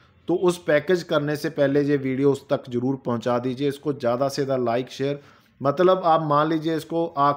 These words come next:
की तरह फैला दीजिए। अगर आप सच में मेरा साथ देना चाहते हैं, उन बच्चों का लॉस नहीं होना दे-, चा-, होना देना चाहते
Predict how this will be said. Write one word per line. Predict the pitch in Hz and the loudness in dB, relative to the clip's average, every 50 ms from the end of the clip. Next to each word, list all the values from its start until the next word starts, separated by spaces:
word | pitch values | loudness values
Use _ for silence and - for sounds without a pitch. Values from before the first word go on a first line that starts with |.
| - | -2
की | 175 160 | -6 -4
तरह | 170 160 156 147 | -2 0 0 0
फैला | 147 - 131 123 123 123 | 0 0 0 2 2 2
दीजिए। | 117 120 104 87 - 90 - _ _ _ _ _ _ _ _ _ _ _ _ _ _ _ _ | 2 -2 -6 -8 -12 -16 -18 _ _ _ _ _ _ _ _ _ _ _ _ _ _ _ _
अगर | - 151 156 185 180 | -2 2 2 4 4
आप | 185 185 185 | 4 4 2
सच | - - - 160 156 - 190 | -2 -2 -2 -2 0 0 -2
में | 185 190 190 196 196 208 - _ - | 0 0 0 0 0 -2 -8 _ -8
मेरा | 127 139 151 160 160 | -2 0 2 2 2
साथ | 151 - - 135 135 139 | 0 0 0 2 2 2
देना | 139 147 151 151 156 156 | 2 0 -4 -4 -4 -4
चाहते | 147 156 147 135 143 - 151 | 0 0 0 0 0 -6 -8
हैं, | 143 147 160 180 - _ _ _ _ _ _ _ | -6 -8 -10 -12 -16 _ _ _ _ _ _ _
उन | 170 170 175 | -2 -2 -2
बच्चों | 160 143 143 139 - 170 170 | 0 0 -2 0 0 -2 0
का | 170 170 160 | 2 4 4
लॉस | 156 147 143 143 147 - - | 4 6 4 4 4 2 -2
नहीं | 135 123 123 139 151 151 | -4 -4 -2 -2 -2 0
होना | 143 139 139 143 143 | 0 0 0 0 0
दे-, | 139 139 135 139 - | -2 -2 -6 -6 -8
चा-, | - - 131 127 - | -4 -4 -2 -2 -2
होना | 127 135 139 139 139 | -6 -4 -2 -2 -2
देना | 139 139 135 139 139 | 0 -2 -2 -2 -4
चाहते | 139 139 127 123 - 143 139 139 - | -2 -2 -2 -2 -2 -4 -6 -6 -8